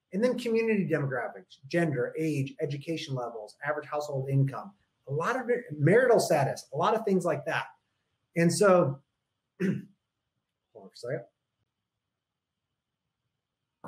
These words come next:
So this is some of that content that I mentioned. You'll notice if you're on premium versus essentials, and you have a sitemap, and you have your sitemap, you'll notice more of those individual I D X pages will, will be held in the Google index.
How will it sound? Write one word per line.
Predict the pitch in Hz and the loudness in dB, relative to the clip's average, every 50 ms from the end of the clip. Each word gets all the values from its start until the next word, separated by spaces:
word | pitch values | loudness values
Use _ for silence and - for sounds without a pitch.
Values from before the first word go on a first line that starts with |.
| - - | -18 -14
So | - - 180 151 | -6 -4 -4 0
this | 135 208 254 254 - | 0 0 0 0 -2
is | 302 294 - | -4 -2 0
some | 285 254 | 0 2
of | 240 208 | 2 0
that | - - | 0 0
content | - 180 180 180 196 175 151 | 0 0 0 2 0 0 2
that | 147 147 | 2 2
I | 151 | 2
mentioned. | 147 147 147 139 139 151 139 131 - - - _ _ _ _ _ - | 2 2 0 0 0 -2 -2 -4 -4 -6 -14 _ _ _ _ _ -4
You'll | 147 170 180 175 | 0 2 2 4
notice | 170 175 180 185 165 151 135 139 | 4 6 6 6 4 4 0 -4
if | - - - | -8 -12 -8
you're | 165 180 202 226 | -2 -2 0 0
on | 220 190 151 139 - - | 0 -2 -4 -6 -10 -6
premium | - 202 202 202 202 190 180 175 165 156 156 151 156 156 _ _ _ - | -4 -2 -2 0 0 0 0 0 -2 -4 -6 -8 -10 -12 _ _ _ -6
versus | 143 156 147 - 151 127 123 | -4 -4 -4 -4 -6 -8 -6
essentials, | 135 135 - 156 151 147 139 - 104 92 - - _ _ _ _ _ _ _ _ _ _ _ _ _ _ - | -8 -8 -8 -8 -8 -8 -8 -10 -10 -12 -14 -18 _ _ _ _ _ _ _ _ _ _ _ _ _ _ -10
and | - 135 | -4 0
you | 143 180 | 0 0
have | 196 156 | 0 0
a | 135 | -2
sitemap, | - - 160 165 185 165 143 131 123 120 - - 151 | -2 0 0 0 0 0 0 0 0 -2 -4 -6 -6
and | 123 131 143 | -6 -6 -4
you | 147 151 | -6 -6
have | 139 | -6
your | 135 131 | -8 -8
sitemap, | - 156 147 156 143 127 113 110 - _ _ _ _ _ - | -8 -8 -8 -6 -8 -8 -10 -10 -14 _ _ _ _ _ -2
you'll | 156 180 185 196 | 2 2 4 4
notice | 196 196 196 180 147 131 | 4 4 4 4 2 2
more | 139 156 175 202 208 | 2 2 2 2 2
of | 190 | 2
those | 190 190 156 156 | 2 2 2 0
individual | 175 170 165 147 160 143 151 156 151 | 0 -2 -2 -2 -4 -4 -4 -4 -2
I | 139 135 | -2 -2
D | 143 143 | -2 -4
X | 139 - | -4 -6
pages | - 131 123 120 123 113 107 113 | -10 -10 -10 -10 -10 -14 -12 -10
will, | 123 127 127 - - | -10 -10 -10 -10 -12
will | 127 120 | -14 -12
be | 127 135 _ - | -14 -16 _ -12
held | 151 156 160 147 139 | -8 -8 -6 -4 -4
in | 139 131 | -4 -4
the | 123 | -6
Google | - 143 139 123 123 120 - | -6 -10 -10 -8 -8 -8 -10
index. | - 127 135 160 196 220 - - - | -10 -6 -4 -4 -4 -4 -8 -12 -20